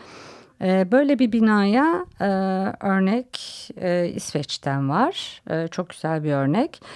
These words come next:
E, Ronneby Belediyesi'nin kurduğu anaokullar var. Onlar da beşikten beşiğe prensiplerine uygun bir şekilde inşa edilmişler ve işletiliyorlar.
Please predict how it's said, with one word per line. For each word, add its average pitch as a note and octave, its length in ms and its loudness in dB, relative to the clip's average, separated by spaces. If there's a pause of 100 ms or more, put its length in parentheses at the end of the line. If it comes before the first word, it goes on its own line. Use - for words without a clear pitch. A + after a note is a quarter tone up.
(200)
E, F#3 200 4
Ronneby A#3+ 680 4
Belediyesi'nin G3+ 800 2
kurduğu G#3+ 440 0
anaokullar D#3+ 800 2
var. A3 540 -2
Onlar G3 400 4
da E3+ 120 0
beşikten D#3+ 520 -2
beşiğe F#3 340 -2
prensiplerine E3+ 840 -2
uygun F#3+ 380 4
bir - 60 -8
şekilde C#3 500 -6
inşa C#3+ 380 -2
edilmişler D3+ 720 -4
ve G3 100 -2
işletiliyorlar. D3+ 1080 -4